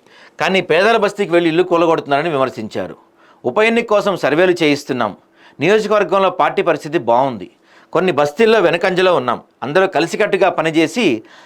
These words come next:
పార్టీ గెలుపు కోసం కృషి చేయాలి. ఓటర్ల జాబితాలో దొంగ ఓట్లుంటే తొలగించాలి, లేని వారిని చేర్చాలి,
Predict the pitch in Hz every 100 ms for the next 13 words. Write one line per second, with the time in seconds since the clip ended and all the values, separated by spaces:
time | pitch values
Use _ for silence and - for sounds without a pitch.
0 | _ 156 185 - 185 147 175 180 175 175
1 | 175 131 - 127 101 92 87 _ _ _
2 | - - 170 220 233 175 190 190 185 196
3 | 190 127 160 196 202 170 165 160 139 156
4 | 139 127 95 - 117 160 165 151 170 -
5 | 131 127 - 104